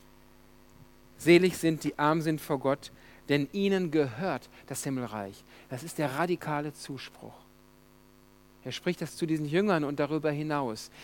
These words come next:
Ihr, die ihr nichts habt, die ihr alles aufgegeben habt um meinetwillen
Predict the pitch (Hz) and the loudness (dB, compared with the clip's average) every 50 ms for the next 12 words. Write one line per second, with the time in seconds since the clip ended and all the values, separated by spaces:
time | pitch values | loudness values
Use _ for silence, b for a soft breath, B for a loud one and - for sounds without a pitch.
0 | B B B B 214 220 208 196 196 190 190 220 - - - - 196 196 185 - | B B B B 6 6 6 6 6 4 4 2 0 -2 -2 0 0 0 0 0
1 | - 180 180 - 123 196 202 - - - 240 262 277 285 220 - - - 202 233 | 0 2 2 2 4 4 2 4 10 10 10 10 10 4 2 0 0 4 6 6
2 | 233 220 - - 175 147 147 151 151 143 139 143 147 - - - 156 147 151 160 | 6 4 4 -2 0 2 4 2 2 2 2 0 0 0 0 -4 -2 0 4 4
3 | 165 185 190 185 - - 156 165 156 139 120 107 101 | 4 4 2 -2 -4 -2 0 0 0 0 0 -4 -10